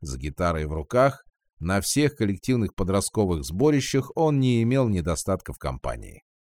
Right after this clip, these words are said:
Сам он велся обычно на внешность, не то чтобы искал каких-то привязанностей, ни трепета, ни романтической ерунды в голове.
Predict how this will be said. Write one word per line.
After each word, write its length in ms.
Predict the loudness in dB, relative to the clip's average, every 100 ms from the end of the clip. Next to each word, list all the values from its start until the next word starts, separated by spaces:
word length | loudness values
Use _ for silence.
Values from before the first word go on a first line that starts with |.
| _ -6
Сам 400 | 2 4 6 4
он 280 | 0 -4
велся 440 | 0 4 4 4 4
обычно 400 | 2 0 0 4
на 160 | 4
внешность, 720 | 4 4 2 0 -2 -6 -6
не 120 | -4 -2
то 220 | -2 -2
чтобы 380 | -2 0 2 2
искал 400 | 0 0 -2 0
каких-то 480 | -4 -4 -4 -4
привязанностей, 1120 | -2 0 4 4 4 2 -2 -2 -4 -4 -6 -10 -8
ни 200 | -6 -4
трепета, 640 | 0 2 2 -2 -6 -6
ни 100 | -4
романтической 680 | -4 -4 -4 -4 -6 -4 -4
ерунды 520 | -4 -4 -2 0 0
в 60 | 0
голове. 500 | 2 4 4 2